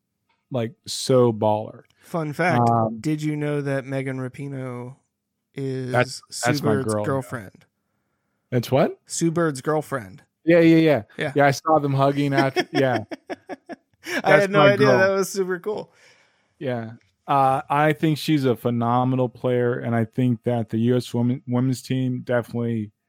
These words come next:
Speaker 1: they represent what this country's good at, and they, they don't, like, win matches, they blow out matches.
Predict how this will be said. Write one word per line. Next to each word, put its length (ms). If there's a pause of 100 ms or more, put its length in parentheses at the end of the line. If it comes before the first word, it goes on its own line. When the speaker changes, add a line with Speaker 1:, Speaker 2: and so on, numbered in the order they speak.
(680)
Speaker 1:
they 100
represent 540
what 180
this 180
country's 460
good 180
at, 280 (100)
and 260 (180)
they, 600 (360)
they 200
don't, 320
like, 260 (260)
win 320
matches, 600 (200)
they 280
blow 360
out 300
matches. 560